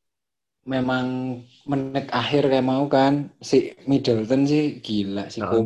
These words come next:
Speaker 2: Middleton
Speaker 1: banget
Speaker 2: karo
Speaker 1: sih.
Speaker 2: Lopez sih, three point, three point.
Speaker 1: Middleton karo Lopez sih Kobe banget sih, yang three point-nya nang ngarepe, siapa mau, Tyler Hero, kan, karo sing terakhir kamu clutch banget sih.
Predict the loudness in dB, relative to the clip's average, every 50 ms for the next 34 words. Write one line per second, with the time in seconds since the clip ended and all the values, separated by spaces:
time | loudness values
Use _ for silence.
0 | 0 -2 -2 0 0 0 0 0 -2 -2 -2 -2 -2 -2 -2 -2 -2 -2 -4 -4
1 | -6 -6 -6 -6 -8 -10 -10 -12 -14 _ _ -12 -12 -12 -12 _ -8 -8 -6 -6
2 | -6 -8 -10 -8 -6 -6 -6 -6 -4 -4 -4 -2 0 0 -2 -2 -2 -2 -2 -2
3 | -2 -2 -2 -4 -4 -6 -8 -10 _ -6 -4 -2 0 0 0 -2 -2 -2 -2 -2
4 | -2 -4 -4 -4 -4 -4 -2 -4 -4 -4 -4 -6 -8 -12 -20 _ _ -8 -8 -8
5 | -8 -8 -10 -8 -6 -6 -4 -4 -4 -4 -4 -4 -2 -2 -2 -2 -4 -6 -8 -6
6 | -4 -4 -4 0 0 0 0 0 0 -2 -2 -4 -4 -4 -6 -6 -6 -6 -6 -6
7 | -6 -8 -10 -10 -10 -10 -8 -8 -8 -8 -8 -10 -12 -14 -18 _ _ _ -18 -14
8 | -12 -10 -10 -10 -10 -10 -12 -14 -14 -12 -10 -8 -8 -8 -8 -10 -12 -12 -10 -10
9 | -8 -8 -6 -6 -6 -6 -6 -6 -6 -8 -8 -8 -10 -12 -14 -16 -20 -20 _ -16
10 | -14 -14 -14 -14 -18 _ _ _ -14 -12 -10 -8 -6 -6 -6 -8 -10 -12 -14 -14
11 | -12 -10 -10 -8 -8 -10 -10 -10 -8 -8 -8 -6 -8 -8 -10 -10 -12 -12 -12 -14
12 | -16 _ _ _ _ -20 -20 -20 -20 -20 -18 -16 -16 -14 -16 -16 -18 -18 -20 -8
13 | _ 2 2 2 2 0 -4 -4 -4 -4 -4 -4 -4 -4 -2 -2 -2 -2